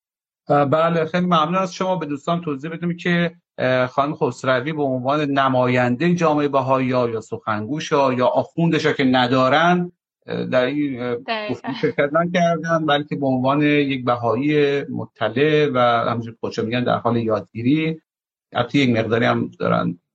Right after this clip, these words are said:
Speaker 1: شکست نفسی می‌کنن، ولی به هر حال به عنوان کسی که قرار شد بیان که هم به ما بیشتر یاد بدن درباره آیین بهاییت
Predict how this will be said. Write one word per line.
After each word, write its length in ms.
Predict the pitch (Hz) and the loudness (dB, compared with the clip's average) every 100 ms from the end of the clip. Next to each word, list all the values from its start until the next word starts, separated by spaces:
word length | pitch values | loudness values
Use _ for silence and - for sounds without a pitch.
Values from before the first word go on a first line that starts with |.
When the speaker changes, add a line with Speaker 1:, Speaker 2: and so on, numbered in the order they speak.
| _ | _
Speaker 1:
شکست 380 | - 113 107 110 | -6 -4 -2 -2
نفسی 280 | 104 - | -2 -2
می‌کنن، 400 | 160 156 160 160 | -2 0 2 2
ولی 160 | 147 151 | 2 2
به 100 | 139 | 2
هر 160 | 127 120 | 2 4
حال 400 | 135 160 160 135 | 4 2 0 -4
به 100 | 127 | -8
عنوان 220 | 123 135 | -6 -6
کسی 380 | 143 143 - 127 | -4 -6 -6 -8
که 260 | 147 139 - _ - | -2 -2 -4 _ 0
قرار 180 | 123 127 | 2 2
شد 260 | 143 123 | -2 -8
بیان 520 | 117 147 165 160 156 151 | -2 2 4 4 2 -4
که 140 | 131 | -6
هم 180 | 123 135 | -4 -2
به 60 | |
ما 140 | 131 139 | 0 0
بیشتر 480 | 131 - - 135 165 | -2 -4 0 0 2
یاد 160 | 160 | 0
بدن 260 | 156 156 151 | 0 -2 0
درباره 400 | 127 127 127 127 | 0 0 0 2
آیین 260 | 127 127 127 | 2 2 0
بهاییت 800 | 127 123 123 123 131 135 135 | 0 0 0 2 2 2 0